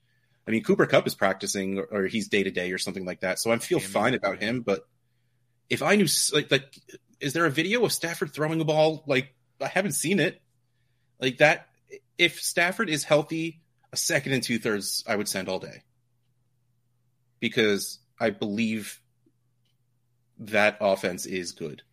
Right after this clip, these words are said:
Speaker 1: It is, Stafford is a very good quarterback.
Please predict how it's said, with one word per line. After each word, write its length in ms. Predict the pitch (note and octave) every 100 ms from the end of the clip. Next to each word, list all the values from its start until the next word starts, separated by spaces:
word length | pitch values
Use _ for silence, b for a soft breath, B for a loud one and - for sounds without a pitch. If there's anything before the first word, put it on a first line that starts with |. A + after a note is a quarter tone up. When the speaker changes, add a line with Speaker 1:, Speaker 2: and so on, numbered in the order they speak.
| _ -
Speaker 1:
It 420 | G2+ A2 G#2 -
is, 300 | A2 G#2+ G#2
Stafford 340 | C3 A#2 D3+
is 80 | G#2+
a 40 |
very 320 | F2 - G#2+ A#2+
good 160 | C3
quarterback. 580 | - G2 F#2 F#2 F#2 -